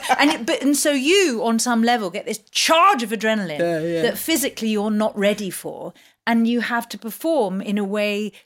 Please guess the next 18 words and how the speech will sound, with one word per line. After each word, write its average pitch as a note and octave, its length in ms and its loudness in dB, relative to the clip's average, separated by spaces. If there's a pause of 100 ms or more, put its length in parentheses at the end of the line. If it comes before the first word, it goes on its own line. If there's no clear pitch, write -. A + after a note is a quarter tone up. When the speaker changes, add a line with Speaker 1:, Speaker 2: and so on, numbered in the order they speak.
Speaker 2:
that - 80 -12
you A3 140 0
don't A#3 220 2
have G#3 180 0
all A3 100 0
the G#3+ 140 -2
information G3+ 680 0
to F#3 160 -2
do. E4 180 6
So A#3+ 140 4
Speaker 1:
Right. G#3+ 140 2
Speaker 2:
it F#3 40 -8
but A3 120 -2
then D4 180 4
becomes G#3+ 320 -2
like G3 200 -2
an G3 100 -4
an-, G3 220 0